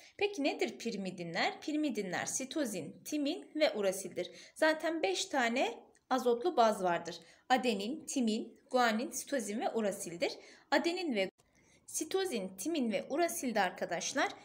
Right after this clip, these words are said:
pirimidin grubundadır. Peki pürinlere baktığımız zaman yapı olarak ne bir far-, nasıl bir fark var? Arkadaşlar bunlar da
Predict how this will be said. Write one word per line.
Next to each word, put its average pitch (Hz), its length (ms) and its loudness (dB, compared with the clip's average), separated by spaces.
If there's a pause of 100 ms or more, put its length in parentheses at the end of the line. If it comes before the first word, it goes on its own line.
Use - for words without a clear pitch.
(160)
pirimidin 277 520 0
grubundadır. 175 680 -6 (260)
Peki 466 300 0
pürinlere 311 500 2
baktığımız 214 460 -2
zaman 190 220 -2
yapı 196 360 -2
olarak 208 440 2
ne 180 160 -4
bir 175 100 0
far-, 180 380 -4
nasıl 208 280 -4
bir 185 100 -12
fark - 340 -8
var? 277 160 2 (340)
Arkadaşlar 233 680 2 (580)
bunlar 349 440 2
da 226 280 6